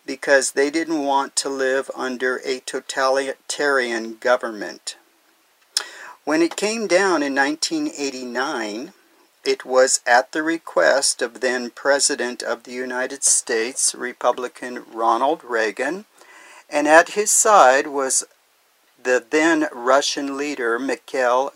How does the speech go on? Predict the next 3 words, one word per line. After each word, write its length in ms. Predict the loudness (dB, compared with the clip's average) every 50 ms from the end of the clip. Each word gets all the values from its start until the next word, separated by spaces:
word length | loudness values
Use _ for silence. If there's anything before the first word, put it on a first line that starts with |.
| _ -2
Gorbachev. 840 | 2 2 4 2 2 -2 -10 -8 -6 -6 -6 -8 -10 -16 -20 -20 -20 -20 -20 _ _ _ _ _ _ _ _ _ _ -12 -12 -12 -14 -20 -20 -20 -14 -6
So, 480 | -2 2 4 6 8 8 8 8 6 4 0 -4 -4 -6 -10 -14 -18 -20 _ _ _
take 440 | -4 0 4 4 4 2 0 -6 -16